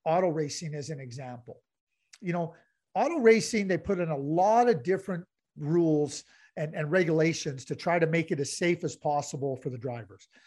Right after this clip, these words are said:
You know, head harnesses, you know, how, how they work the cars with respect to,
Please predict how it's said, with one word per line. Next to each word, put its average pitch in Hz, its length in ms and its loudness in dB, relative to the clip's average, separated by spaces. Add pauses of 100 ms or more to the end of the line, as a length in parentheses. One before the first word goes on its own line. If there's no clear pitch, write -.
(220)
You 156 60 -4
know, 139 160 -2 (120)
head 185 240 2
harnesses, 151 720 -4 (300)
you 170 60 0
know, 165 120 2
how, 180 240 0
how 180 260 0
they 185 140 4
work 175 320 2
the 165 100 -2
cars 160 600 2 (300)
with 160 160 -2
respect 165 540 0
to, 156 300 4